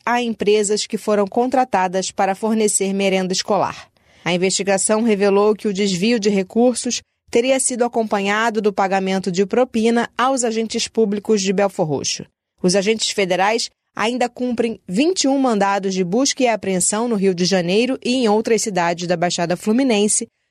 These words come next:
para coletar mais informações que possam estabelecer o montante total dos valores desviados e revelar eventual participação de outros servidores públicos.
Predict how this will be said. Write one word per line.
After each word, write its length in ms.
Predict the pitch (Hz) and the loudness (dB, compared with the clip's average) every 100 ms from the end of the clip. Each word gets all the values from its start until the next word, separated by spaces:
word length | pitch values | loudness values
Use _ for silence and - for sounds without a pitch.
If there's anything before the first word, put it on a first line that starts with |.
| _ | _
para 220 | 214 226 | 0 0
coletar 520 | 233 233 226 220 196 | 2 0 2 0 0
mais 340 | 190 185 240 269 | -2 0 0 -2
informações 840 | 277 277 262 254 - 208 214 - _ _ _ | -2 0 0 0 0 0 0 -2 _ _ _
que 140 | 285 | -4
possam 460 | 277 220 226 240 220 _ | 0 2 2 0 -4 _
estabelecer 760 | 262 - 277 247 233 220 233 233 | -2 0 0 2 2 2 0 0
o 60 | |
montante 560 | 226 226 226 220 220 - | 0 0 2 0 0 0
total 500 | - 285 - 202 226 | 0 0 2 0 0
dos 180 | 214 208 | -2 -2
valores 440 | 208 208 208 214 | 0 2 0 0
desviados 800 | 202 226 220 226 202 185 135 - _ _ _ - | 0 0 0 2 2 -2 -6 -10 _ _ _ 2
e 80 | |
revelar 520 | 302 302 285 226 226 240 | 2 4 2 2 -2 -2
eventual 460 | 214 208 196 202 226 | -2 -2 2 0 2
participação 840 | 247 - - 233 226 - 214 233 | -2 -2 -6 -2 0 0 0 -2
de 160 | 214 226 | 0 2
outros 400 | 233 262 254 226 | 2 2 -2 -2
servidores 560 | 220 208 190 185 196 | -2 0 0 0 -2
públicos. 600 | - 160 135 127 - - | -2 -2 -2 -6 -6 -8